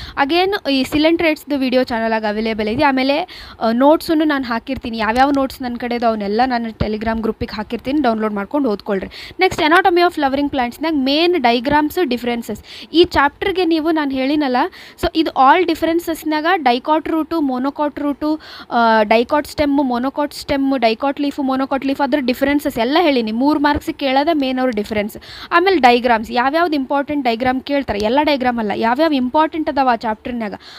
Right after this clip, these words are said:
ಅವನ್ನ ಹಾಕಿನಿ ಈ ವಿಡಿಯೋದಾಗ, ಡೈಗ್ರಾಮ್ಸ್ದು ವಿಡಿಯೋದಾಗ. So ಅವನಷ್ಟು ಪರ್ಫೆಕ್ಟ್ ಆದ್ರಿ ಅಂತಂದ್ರೆ ಸಾಕು ನಿಮ್ಗೆ, ಆ ಚಾಪ್ಟರ್ ಫುಲ್ ಕಂಪ್ಲೀಟ್ ಆಗದ. ಅದ್ರ ಜೊತೆಗೆ ಒಂದು ಒನ್ ಶಾರ್ಟ್ ವಿಡಿಯೋ ಗತೆ ನಾನು ಮಾಡೀನಿ, ಎಲ್ಲ ಇಂಪಾರ್ಟೆಂಟ್ ಟಾಪಿಕ್ಸ್.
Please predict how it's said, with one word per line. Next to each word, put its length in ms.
ಅವನ್ನ 240
ಹಾಕಿನಿ 400
ಈ 220
ವಿಡಿಯೋದಾಗ, 540
ಡೈಗ್ರಾಮ್ಸ್ದು 580
ವಿಡಿಯೋದಾಗ. 340
So 80
ಅವನಷ್ಟು 400
ಪರ್ಫೆಕ್ಟ್ 420
ಆದ್ರಿ 240
ಅಂತಂದ್ರೆ 720
ಸಾಕು 240
ನಿಮ್ಗೆ, 360
ಆ 60
ಚಾಪ್ಟರ್ 360
ಫುಲ್ 180
ಕಂಪ್ಲೀಟ್ 360
ಆಗದ. 200
ಅದ್ರ 220
ಜೊತೆಗೆ 600
ಒಂದು 440
ಒನ್ 300
ಶಾರ್ಟ್ 420
ವಿಡಿಯೋ 320
ಗತೆ 240
ನಾನು 260
ಮಾಡೀನಿ, 360
ಎಲ್ಲ 340
ಇಂಪಾರ್ಟೆಂಟ್ 760
ಟಾಪಿಕ್ಸ್. 480